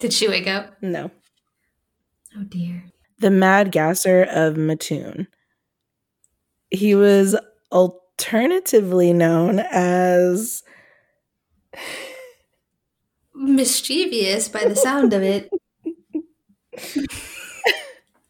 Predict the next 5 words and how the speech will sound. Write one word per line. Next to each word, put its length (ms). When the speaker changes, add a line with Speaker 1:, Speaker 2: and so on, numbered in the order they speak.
Speaker 2:
as 600
an 260
aesthetic 880
prowler. 640
Speaker 1:
Mm-hmm. 560